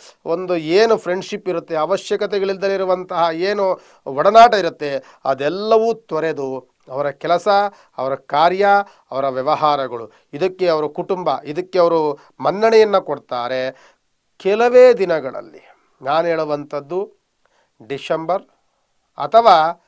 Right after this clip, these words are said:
ಫೆಬ್ರವರಿ, ಜನವರಿ, ಫೆಬ್ರವರಿ ಇಲ್ಲಿವರೆಗೂ ಅವ್ರಿಗೆ ಸಮಸ್ಯೆಗಳು ಆಗಬಹುದು. ಅದ್ ಬಿಟ್ರೆ ಮುಂದಕ್ಕೆ ಸಮಸ್ಯೆಗಳು ಅನ್ನುವಂಥದ್ದು ಅವ್ರ ಹತ್ರ ಬರ್ಲಿಕ್ಕೆ ಸಾಧ್ಯವೇ ಇಲ್ಲ.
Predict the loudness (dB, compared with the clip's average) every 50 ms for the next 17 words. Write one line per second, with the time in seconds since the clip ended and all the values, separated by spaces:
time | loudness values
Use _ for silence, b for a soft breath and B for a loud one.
0 | _ _ _ _ _ _ _ _ _ _ _ _ _ -8 -8 -8 -8 -6 0 2
1 | 4 4 4 4 2 0 -4 -8 -14 _ _ _ -8 -6 -4 -2 0 0 0 0
2 | 0 -2 -4 -6 -10 -8 -6 -6 -6 -6 -8 -14 -16 _ _ _ _ _ _ _
3 | _ -12 -8 -6 -2 0 2 4 4 2 4 2 4 4 4 4 4 0 -4 -4
4 | -4 -4 -4 -4 -6 -8 -12 -10 -8 -8 -8 -6 -8 -8 -8 -10 -12 -14 -16 -16
5 | -18 -18 -18 -20 _ _ _ _ _ _ _ _ _ _ _ _ _ _ -14 -14
6 | -12 -10 -10 -8 -6 -2 -2 -2 -2 -4 -6 -8 -6 -8 -8 -8 -8 -8 -6 -4
7 | -4 -4 -6 -6 -10 -10 -8 -8 -8 -8 -6 -8 -8 -10 -10 -14 -10 -8 -8 -8
8 | -8 -8 -6 -2 -2 -2 -2 -4 b b b b b b -14 -10 -10 -10 -10 -10
9 | -14 -14 -14 -16 -16 -16 _ _ -12 -10 -10 -10 -12 -16 -16 -14 -12 -10 -10 -10
10 | -10 -10 -14 -16 -20 -20 -20 _